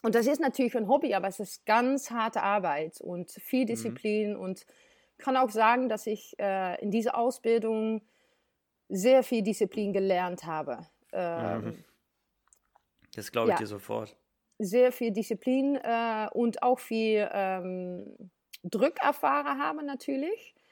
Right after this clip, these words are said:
Speaker 1: Und darauf, ähm, davon habe ich gelernt, eigentlich, was ich jetzt weiß und wie ich jetzt selbst unterrichte. Weil mittlerweile,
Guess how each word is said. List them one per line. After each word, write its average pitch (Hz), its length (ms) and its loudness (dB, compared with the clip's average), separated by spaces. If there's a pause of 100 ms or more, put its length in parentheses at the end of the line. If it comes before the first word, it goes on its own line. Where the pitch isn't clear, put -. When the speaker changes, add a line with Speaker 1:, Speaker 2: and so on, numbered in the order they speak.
(400)
Speaker 1:
Und 233 260 0 (460)
darauf, 247 1000 2
ähm, 202 640 -2 (160)
davon 220 560 2
habe 226 140 4
ich - 160 -6
gelernt, 220 960 2 (220)
eigentlich, 240 500 0
was 220 180 2
ich 233 160 -4
jetzt 220 340 0
weiß 214 320 4
und 214 140 -2
wie 220 100 0
ich 214 100 -8
jetzt 208 220 -4
selbst 202 300 2
unterrichte. 160 520 -8
Weil 185 280 0
mittlerweile, 202 800 4